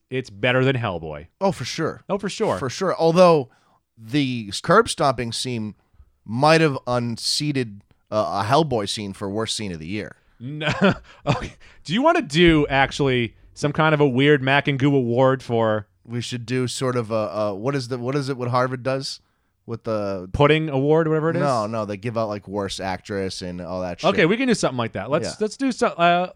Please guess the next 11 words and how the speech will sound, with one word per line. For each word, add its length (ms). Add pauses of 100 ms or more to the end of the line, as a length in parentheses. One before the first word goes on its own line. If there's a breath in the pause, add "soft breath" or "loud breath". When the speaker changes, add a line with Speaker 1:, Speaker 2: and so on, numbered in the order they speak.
Speaker 1:
a 120
raspberry, 640
if 100
you 60
will. 260
Speaker 2:
Is 100
that 100
what 80
they're 80
called, 240
raspberries? 520